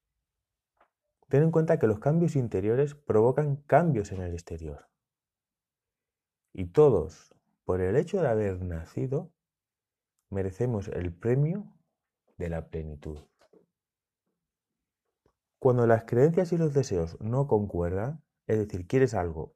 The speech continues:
pero no crees merecerlo, en ese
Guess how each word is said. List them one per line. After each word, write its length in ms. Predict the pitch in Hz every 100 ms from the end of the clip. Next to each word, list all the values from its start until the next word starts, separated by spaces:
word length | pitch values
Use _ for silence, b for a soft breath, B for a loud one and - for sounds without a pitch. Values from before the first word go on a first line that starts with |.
| -
pero 240 | 90 85
no 380 | 87 101 127 -
crees 580 | 131 123 90 73 - _ _ _ _ _ _ _ _ _ -
merecerlo, 720 | 78 78 - 104 107 101 131 _ _ _ _ _ _ _ _ _ _ _ _ _ _ _ -
en 140 | 113
ese 280 | 165 180